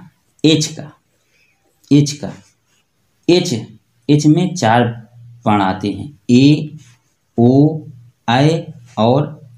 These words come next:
औ। अब इन्हीं का क्रम से क्या हो रहा है, ए का ऐ, सूत्र में ही आपको दिख रहा है, एच, ऐ, औ, आय,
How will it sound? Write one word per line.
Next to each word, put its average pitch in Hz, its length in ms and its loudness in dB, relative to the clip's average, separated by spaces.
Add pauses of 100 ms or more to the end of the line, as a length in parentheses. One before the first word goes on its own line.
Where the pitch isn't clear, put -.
(220)
औ। 131 100 2 (1120)
अब 143 240 -2
इन्हीं 160 260 4
का 175 120 -2
क्रम 180 300 2
से 147 180 2
क्या 175 220 2
हो 135 140 0
रहा 104 180 -4
है, 104 240 -14 (380)
ए 151 280 2
का 180 100 0 (600)
ऐ, 120 160 4 (440)
सूत्र 185 320 2
में 185 120 6
ही 151 140 6
आपको 117 260 0
दिख 104 180 -6
रहा 101 100 -8
है, 107 220 -14 (440)
एच, 180 320 0 (540)
ऐ, 170 260 4 (1400)
औ, 175 420 0 (720)
आय, 147 440 2